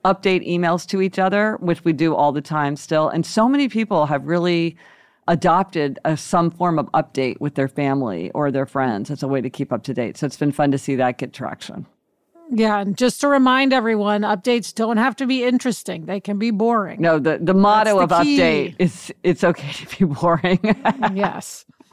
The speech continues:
Speaker 2: Yeah, many times I'm just reporting the temperature in Los Angeles.
Speaker 1: <laughs>
Speaker 2: Another all-time favorite, try this at home, Gretch, um, was in episode six, and that is Power Hour.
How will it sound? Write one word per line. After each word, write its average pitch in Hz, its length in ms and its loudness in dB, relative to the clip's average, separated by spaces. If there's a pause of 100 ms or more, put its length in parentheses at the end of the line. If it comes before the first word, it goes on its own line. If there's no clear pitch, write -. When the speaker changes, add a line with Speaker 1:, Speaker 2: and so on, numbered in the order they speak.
(460)
Speaker 2:
Yeah, 233 200 4
many 233 300 4
times 247 320 2
I'm 208 120 2
just 202 220 0
reporting 208 540 0
the 196 80 0
temperature 190 640 -6
in 214 140 2
Los - 240 0
Angeles. 196 720 0 (120)
Speaker 1:
<laughs> - 140 -20
Speaker 2:
Another 294 920 4 (100)
all-time 247 600 4
favorite, 208 600 0
try 220 280 0
this 202 200 -2
at 220 80 -2
home, 202 260 2
Gretch, 208 440 -2
um, 220 400 0
was 208 180 0
in 226 160 0
episode 247 640 0
six, - 800 -4 (460)
and 226 160 4
that 233 260 2
is 220 300 0
Power 220 580 0
Hour. 185 580 -6